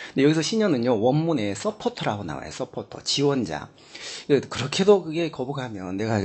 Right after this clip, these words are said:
표현을 바꾸겠다. 시녀라고 안 하고 내시라고 할게, 내시.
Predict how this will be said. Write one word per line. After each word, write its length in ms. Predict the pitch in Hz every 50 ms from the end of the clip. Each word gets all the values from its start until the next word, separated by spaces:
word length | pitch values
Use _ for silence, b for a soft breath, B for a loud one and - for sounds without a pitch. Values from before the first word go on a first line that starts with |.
| 92 - -
표현을 340 | - - 196 196 165 147 147
바꾸겠다. 640 | - - - - 139 143 139 - - - 76 82 -
시녀라고 420 | - 165 175 175 165 151 127 95
안 100 | 90 98
하고 280 | 104 101 90 76 78 71
내시라고 520 | - 113 147 156 - 185 156 131 104 90
할게, 240 | 90 104 - - 80
내시. 400 | - 85 92 92 - - 78